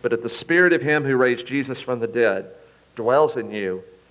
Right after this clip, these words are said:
he who raised Christ Jesus from the dead will also give life to your mortal bodies through his Spirit who indwells you.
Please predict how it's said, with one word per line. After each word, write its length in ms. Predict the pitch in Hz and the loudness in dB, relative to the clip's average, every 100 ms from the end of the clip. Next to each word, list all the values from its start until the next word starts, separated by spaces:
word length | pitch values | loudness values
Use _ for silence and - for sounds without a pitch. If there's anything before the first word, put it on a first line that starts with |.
| _ | _
he 140 | - 143 | -4 -2
who 160 | 127 | 0
raised 460 | 110 123 147 143 - | 2 2 2 0 -6
Christ 360 | 139 127 117 - | -2 0 -2 -8
Jesus 280 | 123 117 | -8 -8
from 180 | - 113 | -6 -6
the 80 | 110 | -4
dead 260 | 120 117 104 | 0 0 0
will 140 | 110 | 0
also 380 | 123 - - 127 | 2 0 -2 -4
give 200 | 120 101 | -2 -2
life 380 | 107 123 117 - | 0 0 -2 -8
to 40 | 117 | -8
your 160 | 113 | -6
mortal 300 | 113 120 120 | -2 0 0
bodies 460 | - 113 104 104 - | 0 -2 -2 -6 -10
through 200 | 110 117 | -6 -4
his 200 | 113 - | -4 -8
Spirit 340 | - 123 107 | -4 -2 -2
who 180 | 110 104 | -4 -6
indwells 400 | 104 107 107 107 | -4 -2 -2 -2
you. 200 | 82 | -8